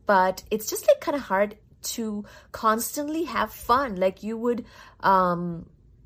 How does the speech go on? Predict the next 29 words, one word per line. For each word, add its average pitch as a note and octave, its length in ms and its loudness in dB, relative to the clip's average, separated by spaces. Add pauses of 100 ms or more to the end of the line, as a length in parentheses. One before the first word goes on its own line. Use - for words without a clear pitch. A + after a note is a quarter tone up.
(1200)
as A3 160 4
much C#4 160 2
as D#4 120 -4
that G#3+ 180 2
sounds G3 460 -2
like F3+ 280 0
something F3+ 640 -4 (460)
weird, F3+ 400 -2
probably, A3 560 -2 (340)
I G3+ 100 2
just G#3+ 160 -2
wanted B3 200 -2
to A3+ 120 -8 (200)
say G3 380 0
that, F#3 400 4 (720)
like, A#3+ 200 2
I A3+ 100 2
think B3 480 -6
I C#4 80 6
should C4 140 -2
have A#3 100 -2
probably F#3+ 400 -4
made F#3+ 220 -6
this F#3 140 -6
trip F#3 200 -6
a F#3+ 40 -2
little F3+ 200 -4
shorter. F#3 480 -4 (340)
Um, F3+ 380 4